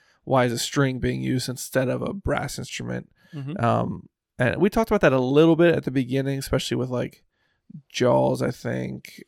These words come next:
Speaker 1: Um, some other
Speaker 2: Jaws
Speaker 1: ones.
Speaker 2: and Superman.
Speaker 1: Yeah,
Speaker 2: Yeah, and I think
Speaker 1: Superman, yeah.
Speaker 2: when I think with, with him, I've, and I, I would have said this way back at the beginning, is that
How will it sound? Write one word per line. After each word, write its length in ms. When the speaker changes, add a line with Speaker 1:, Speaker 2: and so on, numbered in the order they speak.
Speaker 1:
Um, 720
some 200
other 100
Speaker 2:
Jaws 340
Speaker 1:
ones. 100
Speaker 2:
and 240
Superman. 1040
Speaker 1:
Yeah, 140
Speaker 2:
Yeah, 60
and 100
I 60
think 100
Speaker 1:
Superman, 520
yeah. 260
Speaker 2:
when 100
I 60
think 200
with, 380
with 200
him, 360
I've, 380
and 80
I, 100
I 40
would 100
have 100
said 160
this 280
way 200
back 220
at 60
the 80
beginning, 760
is 220
that 400